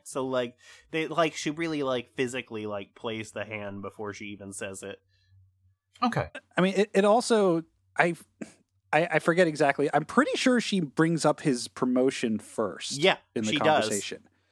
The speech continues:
Speaker 3: Yeah, like, that, that's the thing that really underlined it for me, is just like, "Oh, so I hear you're head of surgery now. Let's get back together."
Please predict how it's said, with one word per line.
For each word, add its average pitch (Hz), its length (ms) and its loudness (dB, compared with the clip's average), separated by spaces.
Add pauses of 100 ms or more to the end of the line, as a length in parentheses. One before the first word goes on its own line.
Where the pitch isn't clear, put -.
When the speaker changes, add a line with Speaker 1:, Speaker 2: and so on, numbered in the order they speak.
(220)
Speaker 3:
Yeah, 165 260 4
like, 147 260 0
that, 170 200 4 (160)
that's 175 260 4
the 226 80 0
thing 214 180 4
that 180 140 8
really 151 280 4
underlined 135 520 2
it - 40 -2
for 131 140 -2
me, 127 160 2
is 123 100 0
just - 200 0
like, 135 140 2 (380)
"Oh, 185 560 6
so 165 400 6
I 147 120 4
hear 180 220 4
you're 160 440 2 (100)
head 160 200 4
of 143 80 2
surgery 185 520 2
now. 117 440 2
Let's - 400 2
get - 180 2
back 151 200 2
together." 117 500 -2